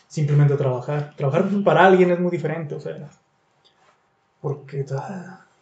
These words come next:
Speaker 1: la parte de emprendimiento está bien, bien complicada, porque tú eres todo, tienes que, y pues te digo, tú más como mamá, <laughs> tienes que
Speaker 2: Sí, es
Speaker 1: batallar
Speaker 2: doble de
Speaker 1: más, sí,
Speaker 2: trabajo.
Speaker 1: es más trabajo,
Speaker 2: Sí, porque
Speaker 1: mucho trabajo.
Speaker 2: desde días,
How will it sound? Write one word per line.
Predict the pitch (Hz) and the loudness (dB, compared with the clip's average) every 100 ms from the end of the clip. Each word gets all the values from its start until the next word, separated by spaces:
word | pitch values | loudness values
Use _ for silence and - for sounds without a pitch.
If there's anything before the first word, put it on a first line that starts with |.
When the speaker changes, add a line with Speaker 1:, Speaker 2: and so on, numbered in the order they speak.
| _ | _
Speaker 1:
la | 143 | -6
parte | - 151 180 | -4 0 0
de | |
emprendimiento | 170 165 151 151 156 151 | 0 0 0 0 -2 -10
está | 147 - 143 | -10 -4 0
bien, | 151 170 | 0 -2
bien | 170 | -4
complicada, | - 151 147 - 151 147 143 | -8 -8 -8 -2 0 0 -2
porque | 139 - | -4 -6
tú | 147 | -6
eres | - - | -6 -2
todo, | 143 131 - - - | 0 0 -2 -14 -6
tienes | 147 | -6
que, | - - - _ _ _ _ _ _ _ _ | -4 -8 -12 _ _ _ _ _ _ _ _
y | 151 | -8
pues | 143 - | -8 -6
te | 147 | -2
digo, | 147 | 0
tú | 139 - - _ _ _ _ - | 0 -6 -8 _ _ _ _ -6
más | 147 151 175 - | 0 4 2 0
como | 160 143 143 | 0 0 2
mamá, | 147 165 - | 0 -2 0
<laughs> | 196 | 0
tienes | 175 - - | 0 -6 -2
que | 180 | 0
Speaker 2:
Sí, | 220 220 214 226 226 | 0 -4 -6 -6 -6
es | 240 | -2
Speaker 1:
batallar | - 147 151 165 | 2 2 4 4
Speaker 2:
doble | 160 | 2
de | |
Speaker 1:
más, | 160 190 202 | 2 2 2
sí, | |
Speaker 2:
trabajo. | 233 | 2
Speaker 1:
es | 196 | 4
más | 202 | 2
trabajo, | 196 180 190 139 - - _ _ | 2 2 0 -6 -12 -18 _ _
Speaker 2:
Sí, | - | -10
porque | 269 156 170 | -6 -4 -4
Speaker 1:
mucho | 208 175 | -4 -4
trabajo. | 139 139 - _ | -6 -6 -12 _
Speaker 2:
desde | 226 226 220 214 214 208 202 | -6 -2 -2 -2 -4 -4 -4
días, | 226 254 262 - - | -4 -6 -8 -14 -20